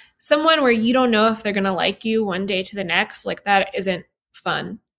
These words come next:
Um, and I think a lot of, um, these, this, like, advice that's about, like, predicting and sort of, like, sussing out, like, what does this really mean? What it, like, when a guy says X, it means Y. A lot of that is sort of, like, trying to, like, rationalize when people don't really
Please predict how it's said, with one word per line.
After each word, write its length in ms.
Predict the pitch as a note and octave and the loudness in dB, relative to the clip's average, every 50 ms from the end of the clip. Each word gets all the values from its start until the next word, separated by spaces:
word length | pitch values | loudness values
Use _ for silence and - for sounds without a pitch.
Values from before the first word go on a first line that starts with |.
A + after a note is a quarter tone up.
| _ _ _ _ _ _ _ - | _ _ _ _ _ _ _ 2
Um, 340 | G3 F#3+ F#3 F#3 - - - - | 4 4 4 2 0 -2 -2 0
and 140 | A3 A3+ A#3 - - | 0 2 2 2 0
I 60 | A#3 | 0
think 220 | A3+ - C4 B3+ | 0 -2 -2 0
a 60 | C4 B3+ | 0 2
lot 280 | A3+ G3+ G3 G3+ G#3 | 4 4 4 4 4
of, 300 | G#3+ G#3+ G#3+ G#3 G3+ G#3 - - - - - | 2 2 0 0 -2 -6 -12 -16 -16 -8 -4
um, 400 | G3 F#3+ F3 E3+ E3 F3 F#3+ A3 - _ _ _ _ _ - | -2 -2 -2 -2 -4 -8 -10 -12 -14 _ _ _ _ _ -6
these, 540 | G#3 G#3 G3+ G#3 G3+ G3 F#3+ - - - - _ _ _ _ _ _ | -4 -2 -2 -2 0 0 0 0 0 -2 -4 _ _ _ _ _ _
this, 180 | - G#3 G#3 - | -2 0 2 2
like, 140 | G#3 G3+ G3+ | 2 0 0
advice 440 | G3 F3+ F#3 F3+ F3+ F#3 F#3+ F#3+ - | -2 -4 0 0 2 2 2 0 0
that's 200 | G3 F#3+ G3 F#3+ | -2 -2 -4 -2
about, 200 | F#3 F3+ D#3+ - | -2 -2 -2 -2
like, 180 | D#3+ - - | -4 -8 -10
predicting 840 | - G3+ F3 - - G#3+ G#3+ G#3+ - A3+ G#3+ G#3 G#3 G3+ G3 G3 F#3 | -10 -10 -6 -2 -2 -2 -2 0 0 0 2 2 2 2 0 0 -2
and 160 | E3 E3 - | -4 -4 -4
sort 160 | - G3+ F#3 | -4 -4 -4
of, 80 | F#3 F#3+ | -6 -6
like, 140 | E3+ - | -6 -4
sussing 400 | - - - G3 F#3+ - G3+ G3 | -2 -2 -2 0 0 0 0 -2
out, 80 | F3+ - | -4 -4
like, 140 | E3 - - | -6 -8 -6
what 100 | G3+ G#3+ | -4 -2
does 140 | G#3 G#3 G3 | -2 0 -2
this 180 | F#3+ F#3 - - | -2 -4 -4 -6
really 180 | F3 F3 F3 | -8 -8 -6
mean? 540 | F#3 G3+ A3+ A#3 A#3 A3+ A3+ A3+ A3 G#3+ G#3 | -4 -2 0 0 2 2 2 2 2 2 2
What 160 | G3 G3 F3+ | 0 -2 -2
it, 80 | - - | -4 -6
like, 160 | - C#3+ - - - - - | -10 -12 -12 -14 -20 -20 -14
when 120 | - G3+ G3 | -8 -6 -4
a 60 | G3 | -2
guy 220 | G3 G#3 G3+ G3 | 2 2 2 2
says 240 | G3+ - F#3+ E3+ - - | 2 0 -2 -4 -2 2
X, 400 | F#3+ G#3 G#3 G3+ G3+ G3+ - - | 4 4 4 4 2 0 -4 -6
it 140 | D#3 D3 F3 | -6 -8 -10
means 220 | E3 D#3 F3+ - | -14 -14 -12 -6
Y. 360 | G3+ G#3 G#3 G#3 G3 G3 G3 - - - - - - | -4 0 2 2 2 2 0 -4 -10 -18 -20 -10 -4
A 60 | A#3 B3 | 0 2
lot 180 | C4+ D#4 E4 | 4 4 4
of 80 | E4+ D4 | 4 2
that 160 | C#4 B3+ A#3 | 2 2 2
is 140 | A3 G#3+ - | 2 0 -2
sort 180 | - G#3+ G#3 | -2 -4 -4
of, 100 | G#3 G3 | -6 -4
like, 220 | F#3 F3+ F3 - - | -4 -4 -4 -6 -8
trying 360 | - - G3 G3 G3 G3+ G3+ | -6 -2 0 0 2 0 -2
to, 100 | - - | -4 -4
like, 180 | G3 F#3+ F3 - | -4 -4 -4 -4
rationalize 920 | E3+ E3+ E3 E3 F#3+ - - G3+ F#3+ F#3+ F#3+ F#3+ F#3+ F#3+ G3 F#3+ - - - | -2 0 0 0 -2 -4 -6 -2 0 2 4 4 6 4 4 2 0 -2 -4
when 160 | F3+ E3+ - | -8 -10 -10
people 260 | - - - - F#3+ | -12 -18 -18 -18 -12
don't 300 | - - E3 E3+ - - | -8 -6 -6 -6 -6 -8
really 200 | G3 F#3 F3+ F#3 | -8 -8 -8 -8